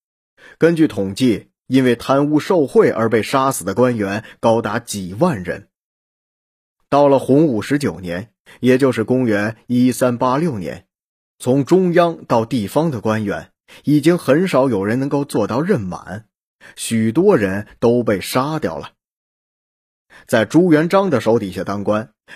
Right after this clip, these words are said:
官员们每日都如同生活在地狱一般，忍受着煎熬。每次上朝之前，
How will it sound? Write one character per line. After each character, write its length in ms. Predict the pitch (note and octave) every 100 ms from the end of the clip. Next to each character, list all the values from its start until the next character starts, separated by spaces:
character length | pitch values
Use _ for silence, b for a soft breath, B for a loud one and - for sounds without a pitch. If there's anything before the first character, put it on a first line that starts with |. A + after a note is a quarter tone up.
| B
官 260 | D3+ F3
员 160 | E3 D3
们 140 | E3+
每 320 | A#2 G#2 F#2+ G#2+
日 320 | E3+ C3+ -
都 160 | C#3 C3+
如 180 | C3
同 160 | C#3 A2+
生 240 | - C3+
活 140 | A#2+ A2
在 140 | G#2+
地 360 | G2+ F#3 B2 A2+
狱 160 | G#3
一 200 | A#2 F2+
般， 260 | - G2 F#2+ _
忍 320 | - A#2 G#2+ G#2
受 180 | C3
着 140 | G2 F#2
煎 240 | A#2+ C#3
熬。 280 | A2 E2 - _ _ _ _ _ _ _ _ _ _
每 180 | B2+ C#3+
次 160 | D3 G3
上 280 | G#3 B2+
朝 180 | G2+ A2+
之 140 | B2 F#3
前， 400 | - E2+ C3